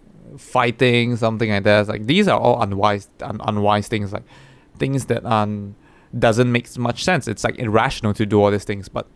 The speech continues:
you know, people just do it, like, when they're young because it's cool. So today we're just gonna discover why.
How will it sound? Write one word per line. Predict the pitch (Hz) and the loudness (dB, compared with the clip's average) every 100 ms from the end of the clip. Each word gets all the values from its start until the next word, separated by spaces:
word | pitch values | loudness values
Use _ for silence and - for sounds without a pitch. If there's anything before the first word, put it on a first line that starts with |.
| _ - | _ -6
you | 127 | -2
know, | 156 214 _ _ _ _ _ - | -2 -4 _ _ _ _ _ -6
people | 185 185 | 0 2
just | 233 214 - - _ - 120 | 4 2 -2 -14 _ -12 -4
do | 120 113 | 0 4
it, | 127 - _ | 2 0 _
like, | 127 107 | -4 0
when | 107 104 | 2 2
they're | 101 | 2
young | 95 101 104 | 2 2 0
because | 98 - 104 - - - - - - | -4 -2 -2 -2 -14 -18 -20 -12 -4
it's | 139 - | 0 0
cool. | - 233 131 82 | 4 4 4 0
So | - 147 110 107 _ - _ _ _ | 0 4 4 0 _ -20 _ _ _
today | - 127 202 131 | -6 0 2 4
we're | 110 113 | 4 2
just | 175 - | 2 0
gonna | 139 113 | 0 0
discover | 104 - - 202 139 101 104 | -2 -8 -2 0 4 4 4
why. | 113 170 202 104 92 98 | 2 2 4 2 0 -10